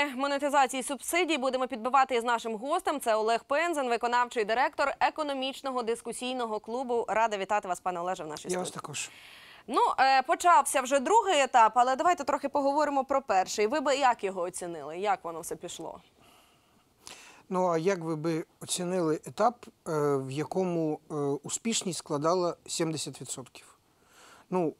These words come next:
Speaker 2: в принципі, з одного боку, добре. А з другого боку, тридцять відсотків отримувачів субсидій не заплатили. Е, власне,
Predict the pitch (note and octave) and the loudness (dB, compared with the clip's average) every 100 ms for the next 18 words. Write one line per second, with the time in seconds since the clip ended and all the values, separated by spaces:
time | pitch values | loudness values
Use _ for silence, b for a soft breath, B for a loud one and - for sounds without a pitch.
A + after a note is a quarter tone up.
0 | _ - - C4+ F4+ - A#3 G#3+ E3+ G#3+ | _ -18 0 2 2 0 -2 0 0 2
1 | G#3+ F3 G3 B3 A3+ G3 F3 C#3+ C#3 A#2 | 2 2 2 0 -2 -4 -2 0 0 0
2 | A2 A2+ _ B B B B B D3+ C#3+ | -8 -12 _ B B B B B -4 0
3 | A#3 G3+ F3+ G#3 A#3+ G3+ E3 - - F3 | 2 4 2 0 0 -2 -2 -4 -2 0
4 | F3+ G#3+ G3+ F3+ F3 D#3 - F3+ - - | 0 -2 -2 -2 -2 -4 -2 -4 -4 -12
5 | E3 F#3+ F#3+ F3 - D3+ D#3+ - A3 F#3 | 0 2 2 0 -2 -6 -6 -2 0 2
6 | E3 E3+ E3 D#3 D#3 C3+ A2+ - B B | 0 0 -2 -4 -4 -4 -6 -10 B B
7 | B B B B _ E3 D3 D3 C#3+ C#3+ | B B B B _ 0 2 2 2 2
8 | C#3 C3 D#3+ G3 - G3+ F#3+ | 0 0 2 2 2 0 0